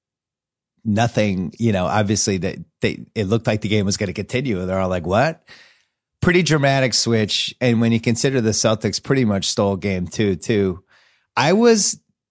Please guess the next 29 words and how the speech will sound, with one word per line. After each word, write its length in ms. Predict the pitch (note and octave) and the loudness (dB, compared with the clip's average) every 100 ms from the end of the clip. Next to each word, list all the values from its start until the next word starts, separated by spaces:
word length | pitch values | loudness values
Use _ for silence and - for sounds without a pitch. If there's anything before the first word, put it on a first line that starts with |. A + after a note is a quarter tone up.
| _ _ _ - | _ _ _ -2
not 400 | C#3+ C#3 D3+ D3+ | 2 2 0 0
convinced 500 | D3 B2 C3 A#2 - | 0 2 2 2 0
there 140 | A2 | 2
was 160 | G#2+ - | 2 0
gonna 160 | A2 | -2
be 160 | G2+ G2+ | 0 0
a 60 | G2 | 0
sweep 340 | - G#2+ G#2+ | 0 0 -2
last 300 | F2 C#2+ - | -2 -4 -6
night, 240 | - G1+ - _ - | -8 -12 -18 _ -4
especially 460 | B2+ - C#3+ - | -2 0 0 0
when 160 | B2 A2 | 0 0
you 100 | G2+ | 0
looked 220 | G#2+ G#2 | -2 -4
at 100 | F#2+ | -6
the 100 | G2 | -4
schedule, 460 | - C3+ A#2 G#2 F2+ | 0 0 0 0 -2
which 160 | E2 | -4
was 140 | G2 E2+ | -6 -4
game 300 | A2 G#2 G#2 | -2 -2 -2
two, 480 | G#2+ F#2+ F#2 F2+ G2+ _ _ _ _ _ _ _ - | -2 -2 -2 -6 -14 _ _ _ _ _ _ _ -2
uh, 300 | F#2 E2+ E2+ | -2 -2 -6
Thursday 420 | - B2+ A#2 B2 | -2 0 0 0
night 260 | G#2 G2+ | 0 -2
late, 440 | - G2+ G2+ E2 - _ _ _ _ _ _ - - | -4 -4 -4 -6 -14 _ _ _ _ _ _ -18 0
game 340 | A#2 A#2 A#2 | 2 4 2
three, 800 | G2+ - A#2 A2+ G2 F2 F#2 G#2+ - _ _ _ A2+ | 0 -8 -4 0 0 -2 -6 -12 -18 _ _ _ -4
Saturday 1120 | - - - - A2+ A2+ A#2 A2+ G#2+ G#2 - | -2 0 0 0 2 2 2 2 2 0 0
afternoon, 840 | A2+ G#2+ - G#2 G2 G2 F2+ F2+ | 0 -2 -2 -2 0 0 -2 -4